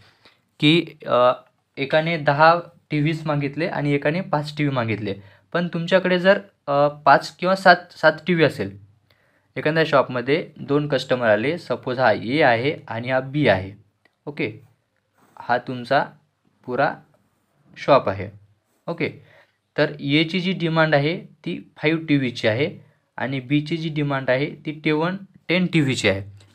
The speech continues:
पण तुमच्याकडे किती? सेवन टीव्हीज आहेत. तर तुम्ही पहिले कोणाची डिमांड पूर्ण करणार?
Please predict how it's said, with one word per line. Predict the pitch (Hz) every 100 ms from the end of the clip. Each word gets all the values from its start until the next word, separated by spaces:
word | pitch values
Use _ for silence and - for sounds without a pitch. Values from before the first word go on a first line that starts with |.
| _ -
पण | 156 160
तुमच्याकडे | 151 165 160 160
किती? | 156 185 202 -
सेवन | - 165 170 165
टीव्हीज | 165 151 143
आहेत. | 117 95 - - _ _ _ -
तर | 170
तुम्ही | 170 165 190
पहिले | 208 - 147 160 190
कोणाची | 165 170 170
डिमांड | 165 170 165
पूर्ण | 160 156 160
करणार? | 160 160 175